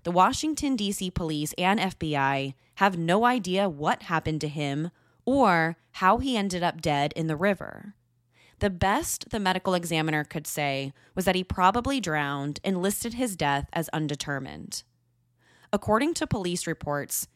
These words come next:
his mother had reported him missing in the fall of that year, but that was it. They had no idea what he was doing in Wa-, the Washington, D C area because he wasn't from there.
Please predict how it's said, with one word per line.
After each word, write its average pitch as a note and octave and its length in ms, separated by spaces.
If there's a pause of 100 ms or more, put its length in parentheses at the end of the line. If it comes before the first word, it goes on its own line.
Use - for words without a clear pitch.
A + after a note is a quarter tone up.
(180)
his G3 180
mother G#3 320
had B3+ 200
reported F#3+ 460
him F#3 220
missing D3+ 420
in F3 120
the F3 100
fall A3 440
of E3 120
that D3 240
year, C#3 500 (120)
but - 100
that G#3 180
was F#3 160
it. - 360 (720)
They F#3+ 120
had F3+ 160
no F#3 260
idea E3+ 540
what D#3+ 320
he A#3+ 140
was A#3 180
doing E3 260
in D3+ 140
Wa-, C#3+ 120
the E3+ 180
Washington, D3+ 600
D C#3+ 160
C D3+ 220
area C#3+ 520
because - 200
he F#3 80
wasn't F#3+ 300
from F3 320
there. - 420